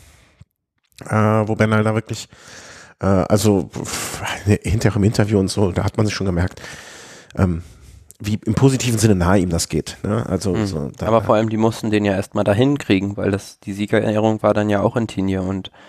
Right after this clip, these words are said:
Speaker 2: die Fahrer mussten alle in die Autos steigen, aber diese, die Straße war ja immer noch nicht geräumt.
Speaker 1: Mhm.
Speaker 2: Und, äh, mein Held des Tages übrigens <laughs> war dieser, äh,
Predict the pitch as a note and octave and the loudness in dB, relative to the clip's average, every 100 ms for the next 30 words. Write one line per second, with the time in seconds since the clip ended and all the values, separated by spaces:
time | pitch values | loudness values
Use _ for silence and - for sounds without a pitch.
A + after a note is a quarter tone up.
0 | - - - G2+ F#2+ G#2+ G#2+ G2+ - G#2 | -20 -18 -10 -2 2 2 2 -2 -2 0
1 | G#2 G2 - F2+ - C3 - B2+ C3 A2 | 2 0 0 0 0 -2 0 0 0 0
2 | G2+ G2 F#2+ F#2 _ - - _ _ - | 0 -2 -6 -8 _ -20 -20 _ _ -10
3 | - C#3 E3 G#2+ G2+ G2 G2+ G2+ G2 - | 0 0 0 2 4 4 2 0 -2 -6
4 | - F#2 F2+ F#2 - _ G2+ G#2 A2 G#2 | -10 -8 -8 -10 -16 _ -14 -4 -2 -2
5 | - A2 G#2+ G2+ G2+ - _ - A#2 D#3+ | -6 -4 -2 -2 -4 -10 _ -2 0 0
6 | A#2+ D#3 F#3 C#3 - C#3+ B2+ G2 - G2+ | 2 2 2 -2 0 2 2 -2 -10 -12
7 | G2+ A2+ - - - - _ _ - A2+ | -8 -8 -10 -20 -20 -20 _ _ -8 -4
8 | A#2+ A#2 A2 G#2+ G#2+ A2+ G#2 G2+ | -2 2 4 6 4 2 0 0